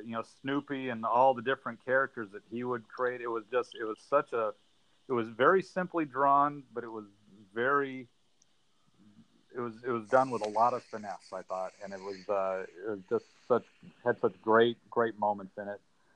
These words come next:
leading to probably what's probably my favorite, uh, Christmas special of all time. I mean, I,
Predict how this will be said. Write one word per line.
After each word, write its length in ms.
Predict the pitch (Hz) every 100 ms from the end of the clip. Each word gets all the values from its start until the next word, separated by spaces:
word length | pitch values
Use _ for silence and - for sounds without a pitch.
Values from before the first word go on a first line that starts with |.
| _ -
leading 380 | 170 254 220 180
to 300 | 147 131 131 117 - _
probably 800 | 160 185 202 135 135 131 127 120 - _ -
what's 180 | 127 117 -
probably 260 | 165 151
my 300 | 127 127 139 135 _ -
favorite, 560 | 131 135 117 117 117 - _ _ -
uh, 340 | 104 104 107 104
Christmas 340 | - 170 - 117
special 320 | - 117 -
of 100 | 117
all 180 | 113 113
time. 360 | - 139 123 92 _ _ _ _ _ _
I 40 | 110
mean, 120 | 117
I, 160 | 131